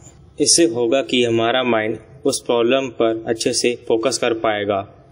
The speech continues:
जिससे हम stress, anxiety से free रहेंगे, जो ultimately हमें डैमेज ही करती है। Our problems is really a problem or it is an illusion। इसे मैं एक एग्जांपल से समझाता हूँ।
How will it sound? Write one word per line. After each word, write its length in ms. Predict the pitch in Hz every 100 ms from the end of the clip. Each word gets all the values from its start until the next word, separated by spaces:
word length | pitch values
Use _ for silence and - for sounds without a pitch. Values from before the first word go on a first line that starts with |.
| - -
जिससे 500 | - - 123 113 -
हम 220 | 123 123 110
stress, 720 | - - 117 113 - - -
anxiety 720 | 123 113 123 120 113 110 - - - -
से 180 | 139 120
free 360 | - 127 131 - -
रहेंगे, 460 | 113 113 113 110 107 - - - - -
जो 80 | -
ultimately 720 | 107 123 156 147 127 110 123 120 -
हमें 200 | 127 120
डैमेज 380 | 117 117 123 135
ही 60 |
करती 380 | 135 117 107 117
है। 240 | 107 101 - - - - -
Our 160 | 113 117
problems 560 | - 110 104 104 107 - - - - -
is 240 | 113 - 120
really 220 | 113 117
a 120 | 117
problem 480 | 117 - 110 110 110 110 110 - - - 117
or 60 |
it 160 | 104 101
is 120 | 110
an 180 | 107 107 107
illusion। 440 | 113 101 104 107 92 - - - - - 131
इसे 260 | 135 160
मैं 260 | 147 123 120
एक 160 | - 131
एग्जांपल 640 | 127 113 117 110 110 139
से 300 | 123 123 113 -
समझाता 520 | - 117 113 110 123
हूँ। 280 | 110 113